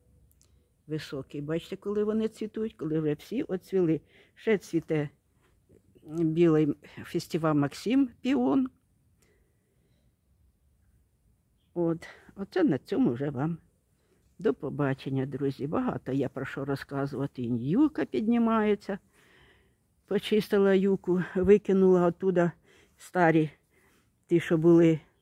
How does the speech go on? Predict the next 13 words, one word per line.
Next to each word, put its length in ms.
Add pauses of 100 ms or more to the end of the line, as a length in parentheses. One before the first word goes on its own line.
(560)
е, 180
вже 240
оцвівші. 800 (160)
І 340 (1040)
в 80
мене 520
вийшов 400
один 280
ку-, 180 (360)
кущик 560
окремо, 540 (800)
од-, 260
одірвався. 840